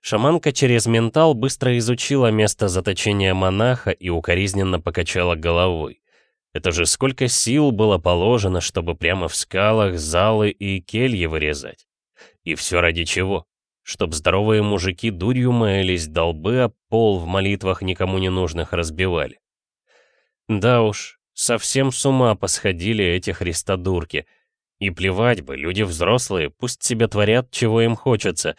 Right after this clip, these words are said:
Так они же к другим лезут и свое навязывают. А тех, кто принимать не хочет, заживо жгут.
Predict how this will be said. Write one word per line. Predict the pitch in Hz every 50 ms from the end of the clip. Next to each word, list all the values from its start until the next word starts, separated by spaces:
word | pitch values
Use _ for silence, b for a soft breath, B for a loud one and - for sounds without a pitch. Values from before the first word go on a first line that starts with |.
| b b b b _ _ _ -
Так | 92 90 -
они | 92 95 104 107
же | 90 101
к | 90 85
другим | 78 95 98 92 85 85 104 110 104 90
лезут | 87 87 101 110 101 104 92 85 92
и |
свое | 82 - - 90 87 87 90 101 104
навязывают. | 98 95 87 87 98 110 110 87 71 60 - - - _ _ _ _ _ _
А | - 85 80
тех, | - - 113 127 -
кто | - - - 123 113
принимать | 110 117 117 117 120 117 117 117 117 107 95 - -
не | 101 101 95
хочет, | - - 127 135 - 147 135 120
заживо | 92 87 101 107 92 98 101 101 107
жгут. | 95 95 87 92 95 82 - -